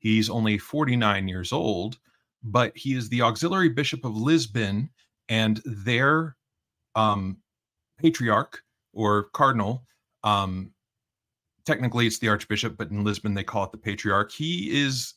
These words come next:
I believe he just turned seventy-five a few days ago. Um, and so the thinking is probably that he will be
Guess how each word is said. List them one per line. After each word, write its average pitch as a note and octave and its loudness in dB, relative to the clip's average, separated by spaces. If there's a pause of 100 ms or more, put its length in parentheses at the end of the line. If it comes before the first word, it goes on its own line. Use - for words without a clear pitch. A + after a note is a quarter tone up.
I A#2 0
believe A2 -4
he A2+ -8
just - 0
turned G2+ 0
seventy-five F2+ -2
a F#2+ -12
few G2+ -6
days F2+ -6
ago. D2+ -10 (600)
Um, F#2+ 2 (1120)
and A2+ 6
so A2 2
the G#2 -2
thinking A#2 -2
is G2 -4 (180)
probably G#2 -2
that G2 -8
he G#2+ -4
will F#2+ -4
be F#2 -8